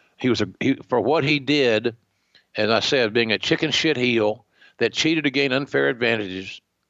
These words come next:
uh, that, uh, fed a great comeback. Uh, whether,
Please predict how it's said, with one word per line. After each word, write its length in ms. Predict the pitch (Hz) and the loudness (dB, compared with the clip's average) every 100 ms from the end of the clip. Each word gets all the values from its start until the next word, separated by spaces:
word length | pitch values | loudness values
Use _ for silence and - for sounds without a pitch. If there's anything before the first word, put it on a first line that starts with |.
| _ _ _ | _ _ _
uh, 360 | 107 101 101 98 | 0 2 2 2
that, 400 | 101 110 - - | 0 0 0 -2
uh, 320 | 104 98 98 - - - | 0 2 -2 -8 -20 -12
fed 180 | - 147 | -4 -4
a 40 | |
great 260 | 107 139 143 | -2 -2 -2
comeback. 680 | 139 139 113 101 101 107 - _ _ _ _ _ _ - | -2 -2 0 0 0 -2 -14 _ _ _ _ _ _ -2
Uh, 260 | 113 110 - - - _ | 0 0 -2 -10 -18 _
whether, 400 | - 131 151 143 | -10 -2 0 0